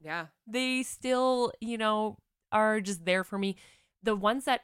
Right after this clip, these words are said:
Speaker 2: are actually entrepreneurs, we bounce ideas off of each other all the time. And I, I feel like you have to do that.
Speaker 1: Mm-hmm.
Speaker 2: That's what weeds out those bad ideas.
Speaker 1: Yes.
Speaker 2: You need someone who, like, from the outside looking in.
Speaker 1: To be like, "Oh, wait, I did something similar to that.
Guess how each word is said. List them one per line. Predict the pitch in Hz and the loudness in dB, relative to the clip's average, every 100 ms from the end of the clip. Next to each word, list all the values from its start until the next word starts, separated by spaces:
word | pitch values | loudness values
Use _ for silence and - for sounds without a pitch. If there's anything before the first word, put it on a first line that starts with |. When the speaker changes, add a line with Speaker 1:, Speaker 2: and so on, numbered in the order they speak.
| _ _ | _ _
Speaker 2:
are | 185 214 | 0 0
actually | 202 - - 277 | -2 -8 -8 -6
entrepreneurs, | - 262 - 294 311 | -6 -8 -10 -10 -8
we | - 170 214 269 311 - 170 _ - | -8 -6 -4 -4 -4 -6 -10 _ -4
bounce | 156 233 294 | -2 -2 -2
ideas | 302 220 160 170 196 | -4 -6 -6 -4 -2
off | 220 | -6
of | 233 240 | -6 -8
each | 240 247 | -6 -6
other | 233 254 - - | -2 -4 -4 0
all | 170 175 | 0 0
the | 180 | -2
time. | 180 120 95 - - _ _ _ _ _ | -2 0 -2 -6 -14 _ _ _ _ _
And | 233 | -4
I, | 262 262 - _ _ - | -2 -2 -4 _ _ -4
I | - | -4
feel | - 349 | -2 -4
like | - | -4
you | |
have | 214 170 196 | -2 -2 -2
to | 196 | -6
do | - 147 | -6 -6
that. | - 123 - _ 233 | -6 -6 -8 _ -10
Speaker 1:
Mm-hmm. | 247 208 156 _ - | -8 -8 -10 _ 2
Speaker 2:
That's | 214 208 - 226 | 4 4 2 -4
what | 226 185 | -4 -2
weeds | 208 196 | -4 2
out | 180 180 | 2 4
those | 180 175 | 0 0
bad | - 143 180 | 0 4 4
ideas. | 254 277 311 359 440 | 2 0 2 2 2
Speaker 1:
Yes. | 294 185 165 156 - | 0 0 0 -4 -4
Speaker 2:
You | 233 285 277 | 0 2 2
need | 240 233 269 | 0 0 -4
someone | - 202 196 233 | 0 0 2 -2
who, | 226 233 226 196 | -2 -6 -6 -4
like, | 196 - | -6 -6
from | 226 | -10
the | 233 | -4
outside | 190 196 214 | -4 -4 -6
looking | 196 196 208 147 | -6 -8 -10 -4
in. | 175 220 285 | -4 -4 -8
Speaker 1:
To | 196 | -8
be | |
like, | 190 - | -6 0
"Oh, | 220 | 0
wait, | 220 202 190 - | 2 0 -2 0
I | 160 190 | -2 0
did | 254 | -2
something | 294 262 254 | -2 -2 -2
similar | 240 240 233 | 0 2 0
to | 233 | 0
that. | 180 170 | 0 0